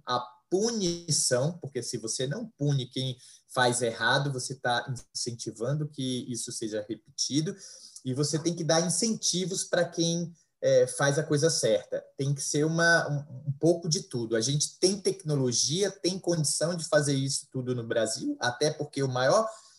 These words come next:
financiamento público desse país é sempre o Plano Safra, que geralmente tem duzentos bilhões de reais por ano, é, disponibilizados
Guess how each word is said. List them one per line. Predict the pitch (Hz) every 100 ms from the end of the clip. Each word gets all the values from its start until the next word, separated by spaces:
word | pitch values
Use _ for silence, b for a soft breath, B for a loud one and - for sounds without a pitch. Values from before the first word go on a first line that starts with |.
| B
financiamento | - 160 151 151 143 143 143 -
público | 143 139 135 127
desse | 123 135 -
país | 127 123 117 110 98 -
é | 120
sempre | - - 160 143 - 113
o | 127 123 -
Plano | 123 120 117
Safra, | - 135 143 185 - 196 B B B
que | -
geralmente | 110 120 120 120 131
tem | 131 127
duzentos | 104 107 110 135 151 131 110
bilhões | 104 113 127 135
de | 127
reais | 120 123
por | - 127 123
ano, | 120 120 110 90 b b -
é, | 101
disponibilizados | - - - 120 117 107 113 110 107 113 110 - 185